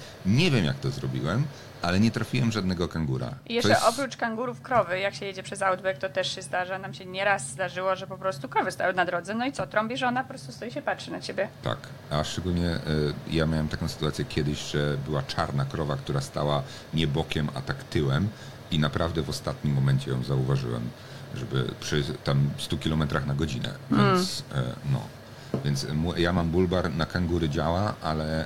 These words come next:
Speaker 1: ale na krowę myślę, że miałbym duży problem, jeżeli, jeżeli bym uderzył w krowę. No więc mnóstwo tych kangurów, zaczęło się ściemniać.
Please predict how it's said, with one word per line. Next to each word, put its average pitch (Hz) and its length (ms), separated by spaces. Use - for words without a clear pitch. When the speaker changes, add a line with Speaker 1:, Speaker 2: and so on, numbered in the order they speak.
Speaker 1:
ale 78 180
na 78 100
krowę 80 340
myślę, 76 300
że 71 100
miałbym 67 400
duży 65 220
problem, - 380
jeżeli, - 260
jeżeli - 240
bym - 100
uderzył 139 220
w - 100
krowę. 92 340
No 87 100
więc 87 180
mnóstwo 120 320
tych 104 160
kangurów, 101 440
zaczęło 85 280
się 69 160
ściemniać. 104 600